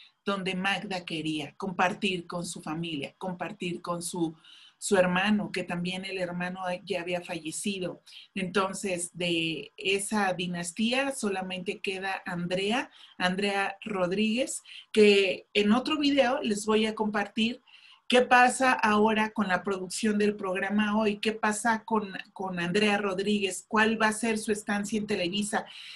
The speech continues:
qué compromiso tiene, hasta dónde sí, hasta dónde no, en un ratito más, en otro de mis videos. Les agradezco mucho su apoyo,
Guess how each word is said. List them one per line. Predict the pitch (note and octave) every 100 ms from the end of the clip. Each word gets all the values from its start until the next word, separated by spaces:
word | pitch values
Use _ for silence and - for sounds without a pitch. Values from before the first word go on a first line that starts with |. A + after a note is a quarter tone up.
| - _
qué | - B3+ A#3+ B3
compromiso | - A3+ G#3+ G#3 G#3 A3 G#3+ A3+ G#3+
tiene, | - A3 G#3+ G#3 G3+ F3+
hasta | F#3+ F#3 - G#3
dónde | A3 A3 G#3
sí, | - A3+
hasta | G#3+ G#3 G#3
dónde | G#3 G#3+ G3+ G#3
no, | G#3+ B3+ C#4 -
en | G#3+
un | A3+
ratito | G#3+ G#3 G#3 G#3 G3+
más, | B3 D#4 - - _ _ _ _ _ _ _ _ - - -
en | A3+ A3
otro | A3 G#3
de | G3
mis | F#3 F3 E3
videos. | F3+ E3+ E3+
Les | G3 G3
agradezco | A3 A3+ A#3+ A#3+ C4+
mucho | A#3+ A3 A#3+
su | A3
apoyo, | F#3 - B3+ C4 C#4 D#4+